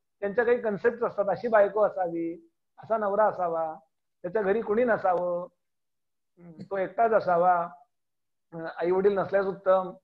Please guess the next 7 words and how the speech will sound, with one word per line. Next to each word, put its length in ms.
बरं, 1300
वेबसाईट 480
वरती 280
अपेक्षा 640
वाचा 340
आपण 260
एकदा, 320